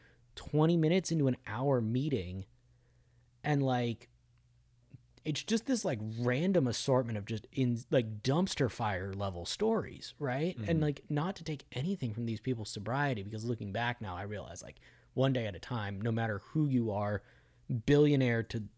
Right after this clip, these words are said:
Speaker 1: homeless person, right? Twenty-four hours, all we got. But this was some next level shit,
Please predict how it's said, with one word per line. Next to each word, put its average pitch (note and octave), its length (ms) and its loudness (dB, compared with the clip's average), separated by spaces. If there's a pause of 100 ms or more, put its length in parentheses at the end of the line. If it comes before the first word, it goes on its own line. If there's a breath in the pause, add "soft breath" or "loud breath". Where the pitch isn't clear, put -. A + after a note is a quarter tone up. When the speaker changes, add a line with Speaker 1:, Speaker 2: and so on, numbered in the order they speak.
(140)
Speaker 1:
homeless D3+ 300 4
person, A2+ 320 -4
right? G#2+ 180 -2
Twenty-four A#2+ 400 -2
hours, F#2+ 280 -4
all D2+ 100 -10
we A#1+ 80 -14
got. F2 300 -10 (840 soft breath)
But A2 320 -2 (380)
this C#3 480 -2
was C#2+ 480 -10 (400)
some G#2+ 240 -6
next G#2 340 -4
level D#2 280 -10
shit, - 380 -10